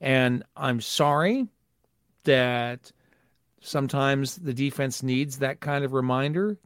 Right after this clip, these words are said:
that the offense needs their help more than they sh-, than, uh, than usual.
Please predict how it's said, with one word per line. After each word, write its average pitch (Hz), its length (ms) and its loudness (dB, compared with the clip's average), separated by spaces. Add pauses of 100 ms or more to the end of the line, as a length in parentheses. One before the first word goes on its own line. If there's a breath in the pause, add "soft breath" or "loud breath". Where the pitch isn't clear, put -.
that 127 140 2
the 113 140 0
offense 135 540 -2
needs 131 280 -2
their 127 200 -2 (140)
help 147 320 0
more 139 500 0
than 139 160 0
they 127 160 -2
sh-, - 240 -10
than, 120 460 -2
uh, 120 180 -6
than 127 200 0
usual. 151 600 0